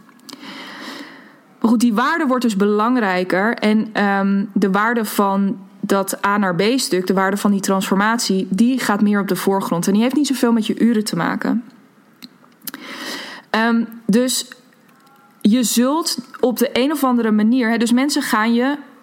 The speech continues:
relatief meer betalen en jij gaat relatief minder werken. Dat is in ieder geval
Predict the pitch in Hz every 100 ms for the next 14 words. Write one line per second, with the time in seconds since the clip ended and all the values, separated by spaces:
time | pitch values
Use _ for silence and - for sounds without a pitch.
0 | - 220 220 214 220 226 214 202 202 196
1 | 214 254 247 196 180 247 269 214 208 196
2 | 208 214 208 196 202 208 202 208 240 226
3 | 185 160 196 233 240 247 254 277 247 -
4 | 208 208 214